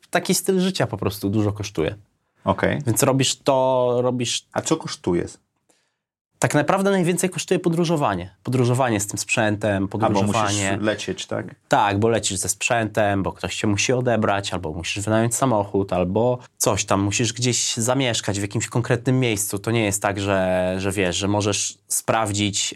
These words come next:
Speaker 1: na jakimś fanpage'u typu, nie wiem, Fly for Free miejsca i o, polecę tam.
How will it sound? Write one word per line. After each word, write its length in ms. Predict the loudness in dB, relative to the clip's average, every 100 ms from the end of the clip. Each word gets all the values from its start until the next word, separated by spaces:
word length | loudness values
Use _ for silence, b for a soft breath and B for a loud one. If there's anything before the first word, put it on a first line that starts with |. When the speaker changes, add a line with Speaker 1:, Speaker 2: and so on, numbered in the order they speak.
| -10
Speaker 1:
na 240 | -4 0
jakimś 680 | 0 -2 -4 -4 -2 -4 -4
fanpage'u 540 | -2 0 0 0 0 -4
typu, 320 | -4 -4 -2
nie 140 | -2
wiem, 140 | -4 -4
Fly 280 | 0 0 2
for 200 | 0 -2
Free 400 | 0 0 0 B B B B _
miejsca 680 | 0 2 0 0 0 0 0
i 200 | 0 0
o, 160 | 0
polecę 380 | 0 0 0 -2
tam. 260 | 0 -2